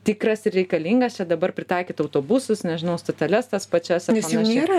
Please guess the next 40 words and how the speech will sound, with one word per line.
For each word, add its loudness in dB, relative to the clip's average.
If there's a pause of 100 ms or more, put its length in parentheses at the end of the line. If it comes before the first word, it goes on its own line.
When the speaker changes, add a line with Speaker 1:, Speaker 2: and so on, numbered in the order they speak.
Speaker 2:
tiesa, 0
Speaker 1:
Nes 0
jų 4
nėra, 2
Speaker 2:
ne? -2
Speaker 1:
nėra 0
problemos, 0
nėra 2
Speaker 2:
Kaip -2
čia 2
pas-, -2
Speaker 1:
poreikio. 0 (120)
Speaker 2:
pasiūlos 0
ir -2
paklausos -2
santykis, 2
Speaker 1:
Ir, 2
Speaker 2:
ar 4
Speaker 1:
ir -2
čia, 2
Speaker 2:
ne? 2
Speaker 1:
žinot, 2
čia 4
yra 2
tas 0
Speaker 2:
Atsitrenkia. 0
Speaker 1:
ydingas 0
ratas, 0
kai 0
tu -4
kalbi, 0
pavyzdžiui, -2
su 0
Speaker 2:
Mhm. -6
Speaker 1:
paslaugų 2
teikėjais 0 (100)
apie 0
smurtą 0
artimoje -2
aplinkoje, 0